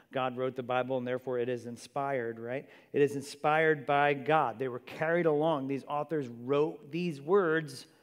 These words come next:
using their brains and their pens and their m-, finger muscles,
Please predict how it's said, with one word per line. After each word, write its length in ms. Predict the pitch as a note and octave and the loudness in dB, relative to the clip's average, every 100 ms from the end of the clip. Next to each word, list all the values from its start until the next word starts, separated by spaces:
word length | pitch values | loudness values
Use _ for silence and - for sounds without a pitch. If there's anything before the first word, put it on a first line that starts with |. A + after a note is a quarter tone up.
| _ _ - | _ _ -10
using 320 | D3+ D3 D#3+ | -6 -2 0
their 160 | D3+ F3 | 2 2
brains 380 | E3+ E3+ F3 D3 | 2 0 0 -2
and 120 | D#3 | -2
their 80 | D#3+ | -2
pens 400 | D#3+ D#3+ D#3 C#3 | 0 -2 -2 -4
and 140 | D3 | -2
their 100 | D3 | -2
m-, 320 | D3+ D3 C#3 - - - | -2 -6 -10 -16 -14 -6
finger 240 | F3+ E3 | -2 0
muscles, 560 | D3 C3+ D#3+ E3 D#3 | 0 0 0 0 -2